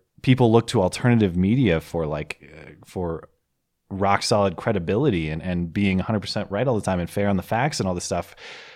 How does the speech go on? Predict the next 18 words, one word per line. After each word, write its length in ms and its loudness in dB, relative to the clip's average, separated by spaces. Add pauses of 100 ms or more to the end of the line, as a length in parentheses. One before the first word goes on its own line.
(200)
Uh, 60 -14 (140)
if 220 2
they 160 6
die 300 8
and, 240 6
and 200 4
this 180 2
kind 160 -2
of 80 -2
stuff 240 0
<laughs> 120 2
rises, 440 2 (400)
the, 440 2 (160)
the 200 0
scrutiny 500 0
comes 260 4
to 100 -2
us. 420 -2